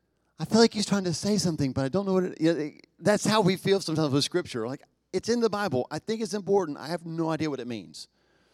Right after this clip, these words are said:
Like, all this stuff about, like, crediting it as righteousness and believing, and why did, why was he so worried about, like,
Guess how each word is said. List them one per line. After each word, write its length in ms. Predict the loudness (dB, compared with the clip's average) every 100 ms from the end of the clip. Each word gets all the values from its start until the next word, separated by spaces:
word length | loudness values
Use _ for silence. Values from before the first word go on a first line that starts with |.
| _ _ _ _ _ _
Like, 160 | -20 -10
all 220 | -2 0 2
this 140 | 2
stuff 220 | 2 2
about, 260 | 2 2 2
like, 240 | -2 -4 _ -20 _ -4
crediting 420 | 2 4 4 2
it 60 |
as 180 | 0 0
righteousness 800 | 2 4 4 2 0 -2 -4 -4
and 240 | -4 0
believing, 560 | 0 4 4 4 2 0
and 120 | 0
why 200 | 0 0
did, 240 | 0 -4 0
why 260 | 2 4
was 240 | 2 0 0
he 140 | -2
so 320 | 0 4 4
worried 320 | 4 4 4
about, 320 | 4 2 0 0
like, 200 | -4